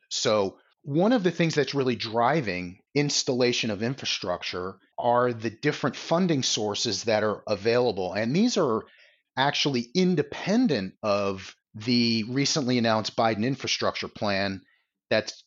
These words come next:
that calls for installing five hundred thousand charging stations in the U S. So even before that was, that was announced, there are s-, uh, many, many states across the country that are offering monetary incentives for companies like Blink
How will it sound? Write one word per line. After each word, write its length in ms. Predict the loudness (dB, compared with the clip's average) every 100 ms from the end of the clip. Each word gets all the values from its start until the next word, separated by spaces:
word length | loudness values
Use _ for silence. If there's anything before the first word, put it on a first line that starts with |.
| -4
that 160 | -4
calls 280 | 0 -2 -2
for 200 | -2 -2
installing 460 | 0 0 0 0 -4
five 300 | 0 0 2
hundred 240 | -4 -2
thousand 320 | 0 0 -2
charging 320 | -2 -2 -2
stations 380 | -6 -6 -6 -6
in 100 | -6
the 80 | -4
U 160 | -2 -2
S. 160 | -2
So 180 | -2 -2 0
even 260 | 2 2
before 600 | 0 -2 -4 -2 0 0 0
that 280 | 0 0
was, 440 | -2 -2 -2 -4 -8 -16 _ _ _ 0
that 240 | 0 2
was 120 | -2
announced, 680 | 0 0 2 0 -4 -8 -10 -14 _ _ 0
there 200 | 2 2
are 180 | 0
s-, 320 | 0 0 -2 0
uh, 260 | 0 0 -2 -10 -8
many, 380 | 0 2 4 2
many 180 | 2 0
states 380 | 2 2 2
across 340 | -2 -4 -2 -4
the 60 |
country 540 | -4 -4 -2 -4 -6 -10 -20 _ _
that 140 | 2 4
are 140 | 2 2
offering 800 | 0 0 -2 0 0 -2 -4 _ _ _ -4
monetary 640 | 2 2 2 0 0 2
incentives 600 | 0 0 0 0 -2 -4
for 280 | -4 -2 -2
companies 540 | 0 -4 -2 -2 -2 -2
like 340 | -2 -2 -4
Blink 480 | 0 2 0 -2